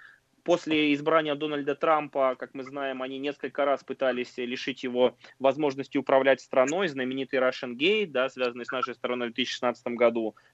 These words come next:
Потом попытка импичмента, точнее, э, импичмента, собственно, был, процедура импичмента была запущена, просто она не состоялась,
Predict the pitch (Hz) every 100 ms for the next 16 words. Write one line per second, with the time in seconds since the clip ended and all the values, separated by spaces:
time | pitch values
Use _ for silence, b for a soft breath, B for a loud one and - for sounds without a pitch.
0 | - 131 165 156 147 151 175 - 156 151
1 | - 208 220 208 190 190 170 165 - -
2 | 180 165 160 151 131 - _ 127 135 127
3 | 165 165 196 - 160 165 156 170 - 165
4 | 156 185 165 - 104 135 - - 170 175
5 | 170 165 170 165 156 160 170 180 - 240
6 | - 113 107 131 - 139 143 139 147 -
7 | 147 151 147 139